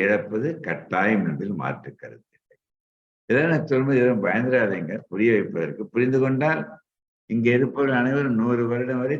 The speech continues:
சொக்கலிங்கம் நண்பர்களாக இருப்பீர்கள் தவிர, நோயாளிகளாக வர வாய்ப்பே இல்லை என்பதை நான் கட்டாயம் சொல்ல முடியும். So, ஆன்மீகம் என்றால் என்ன, கடவுள் என்னன்னா, ஸ்பிரிச்சுவல் என்று சொல்றோமே, இதை பாருங்களேன். அறிவு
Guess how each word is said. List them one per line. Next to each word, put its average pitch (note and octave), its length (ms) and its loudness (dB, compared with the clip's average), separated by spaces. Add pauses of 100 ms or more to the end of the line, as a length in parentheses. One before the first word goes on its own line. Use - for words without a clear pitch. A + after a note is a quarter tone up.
சொக்கலிங்கம் G#2 680 -4 (240)
நண்பர்களாக A2+ 680 0 (100)
இருப்பீர்கள் F2+ 580 -6
தவிர, G2 200 0 (720)
நோயாளிகளாக G#2 960 2
வர G#2 200 0
வாய்ப்பே F2+ 480 -4 (120)
இல்லை G#2 300 0
என்பதை F#2+ 300 -4
நான் E2 300 -8
கட்டாயம் D#2+ 460 -10
சொல்ல - 140 -20
முடியும். - 120 -20 (1120)
So, C#3+ 100 4 (260)
ஆன்மீகம் F#3 640 4
என்றால் A#2 400 2
என்ன, F2 160 -6 (180)
கடவுள் G#2+ 400 2
என்னன்னா, E2 640 -4
ஸ்பிரிச்சுவல் G#2+ 600 0
என்று D#2+ 220 -6
சொல்றோமே, C#2 400 -8 (640)
இதை E2+ 100 2 (120)
பாருங்களேன். C#2+ 560 -2 (840)
அறிவு E3 440 6